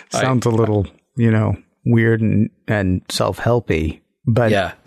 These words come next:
Speaker 2: I don't know. I mean, the stars still seem to be shining just as bright when they were done. I was kinda figuring it was just a byproduct that nothing else was using. But yeah, I guess maybe.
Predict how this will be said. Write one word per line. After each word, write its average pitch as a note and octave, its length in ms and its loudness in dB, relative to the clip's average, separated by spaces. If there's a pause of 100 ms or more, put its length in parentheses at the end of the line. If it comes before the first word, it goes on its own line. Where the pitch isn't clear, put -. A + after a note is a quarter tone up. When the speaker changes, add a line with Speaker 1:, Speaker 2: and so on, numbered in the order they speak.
Speaker 2:
I E3 120 0
don't F#3+ 140 0
know. B3+ 220 0
I A#2+ 40 0
mean, B2 180 2
the B2+ 80 2
stars D3 280 -2
still C3+ 200 0
seem C3+ 220 2
to A#2+ 60 2
be A#2 140 0
shining A#2+ 320 0
just A2 220 -2
as G#2 100 -2
bright A#2 340 0
when G2+ 120 0
they F#2 120 2
were F2 120 0
done. G2 600 -4
I A2+ 80 -2
was A2+ 140 0
kinda A#2 200 -2
figuring G2+ 300 0
it G2+ 40 0
was G2+ 120 0
just G#2+ 160 -2
a G2+ 40 -6
byproduct F#2+ 540 -2
that - 120 -8
nothing F#2+ 260 -2
else F2+ 200 -4
was E2+ 160 -4
using. F2 460 -2
But - 100 0
yeah, F#3 160 0
I C#3 80 -2
guess A#2+ 280 -2
maybe. G2 460 -2